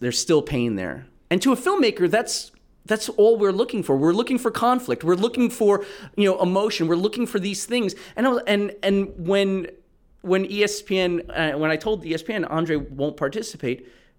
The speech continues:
they dropped the project. Um, and coincidentally, I had just met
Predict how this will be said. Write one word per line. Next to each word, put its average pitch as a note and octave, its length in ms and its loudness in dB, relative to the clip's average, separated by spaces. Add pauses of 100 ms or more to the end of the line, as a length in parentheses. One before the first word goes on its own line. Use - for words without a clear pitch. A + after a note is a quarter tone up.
(140)
they D#3 200 0
dropped C#3+ 420 -2
the C#3+ 60 -6
project. - 680 -8 (580)
Um, A#2+ 580 0 (100)
and C#3+ 580 -2 (480)
coincidentally, E3 800 -4
I A2+ 80 0
had B2 260 -4
just - 380 -6
met A#2 540 -6